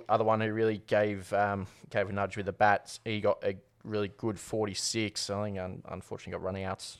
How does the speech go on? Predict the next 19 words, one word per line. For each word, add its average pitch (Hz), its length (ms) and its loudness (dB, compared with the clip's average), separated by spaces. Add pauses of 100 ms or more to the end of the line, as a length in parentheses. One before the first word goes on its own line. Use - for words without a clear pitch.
(120)
Um, 95 400 -8 (800)
and 135 360 10
that 139 280 10
saw 139 260 4
us - 160 0
fall 139 320 2
to 127 220 4
ten 131 280 0
for - 140 -6
one 120 160 4
twenty-seven. 120 640 4
So 110 200 4
we 107 120 0
fell 120 220 8
in 107 60 2
a 104 60 2
real 101 220 2
hole, 101 340 6 (240)
um, 92 460 -4